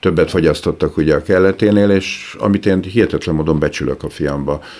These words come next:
hogy ő fölhívott engem telefonon akkor, és megmondta, és mondta, hogy akkor el tudok eljönni értük. És akkor ott négy részek kamasz gyerek üldögélt az autóba, abból az egyik össze is okátta az autót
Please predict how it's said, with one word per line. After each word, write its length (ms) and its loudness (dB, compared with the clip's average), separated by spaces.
hogy 160 -2
ő 60 2
fölhívott 500 -2
engem 260 -6
telefonon 560 -8
akkor, 360 -12
és 120 -10
megmondta, 460 -10
és 140 -14
mondta, 300 -4
hogy 140 -4
akkor 360 -8
el 160 -6
tudok 300 -8
eljönni 380 -8
értük. 580 -14
És 140 -2
akkor 220 4
ott 100 0
négy 180 0
részek 360 -6
kamasz 320 -8
gyerek 320 -8
üldögélt 480 -8
az 120 -10
autóba, 440 -2
abból 160 -2
az 120 -6
egyik 220 -8
össze 220 -10
is 140 -8
okátta 420 -4
az 120 -2
autót 500 2